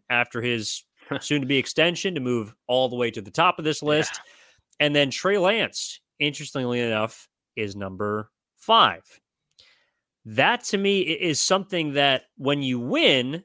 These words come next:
Speaker 1: you can overlook, because players are aligned, they're in lockstep, everyone is all good. But when or if you continue to run into this wall, and, and I'm not saying being in the Final Four or coming up short in the playoffs is anything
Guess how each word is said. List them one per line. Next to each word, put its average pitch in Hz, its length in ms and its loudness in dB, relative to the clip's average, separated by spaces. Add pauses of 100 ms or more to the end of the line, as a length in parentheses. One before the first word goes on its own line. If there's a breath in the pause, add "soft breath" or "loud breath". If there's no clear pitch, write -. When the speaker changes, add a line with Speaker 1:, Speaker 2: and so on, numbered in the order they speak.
(120)
Speaker 1:
you 139 180 -4
can 160 200 -6
overlook, 139 760 2
because 120 360 2
players 127 480 -2
are 107 160 -2
aligned, 147 460 -2
they're 113 120 -2
in 110 80 -6
lockstep, 131 680 -2
everyone 113 400 -6
is 107 140 -8
all 110 160 0
good. 127 400 2 (400 soft breath)
But 139 260 0
when 165 480 0 (300)
or 139 200 -2
if 196 480 4 (400)
you 139 180 -6
continue 156 500 -2
to 147 160 -4
run 143 240 2
into 147 240 -4
this 131 240 -2
wall, 120 460 4
and, 117 120 -4
and 180 140 -2
I'm 196 100 0
not 214 200 2
saying 175 420 0
being 160 260 0
in 135 100 -4
the 120 100 -2
Final 147 360 -2
Four 135 420 -2
or 113 40 -2
coming 135 340 -4
up 113 120 -4
short 143 260 -4
in 123 60 -8
the 117 60 -8
playoffs 127 560 -4
is 110 120 -8
anything 123 500 -4